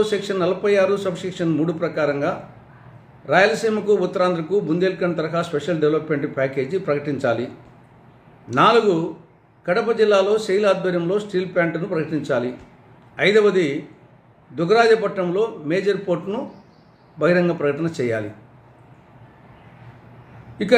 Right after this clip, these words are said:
రెండవ అంశం అమిత్ షా గారు. నేను అమిత్ షా గారు చెప్పడం జరిగింది, ఉగ్రవాదులను వేటాడి, వెంటాడి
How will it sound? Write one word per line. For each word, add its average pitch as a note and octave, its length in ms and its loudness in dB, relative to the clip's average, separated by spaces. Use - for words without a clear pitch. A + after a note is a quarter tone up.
రెండవ B3 300 8
అంశం A3 280 -2
అమిత్ F3 240 -6
షా D3 180 -4
గారు. G#2+ 140 -10
నేను E3+ 200 4
అమిత్ F3+ 200 0
షా G3+ 160 4
గారు E3+ 180 2
చెప్పడం D3 340 -4
జరిగింది, A2+ 300 -8
ఉగ్రవాదులను G3 840 4
వేటాడి, F3+ 600 0
వెంటాడి F3 480 2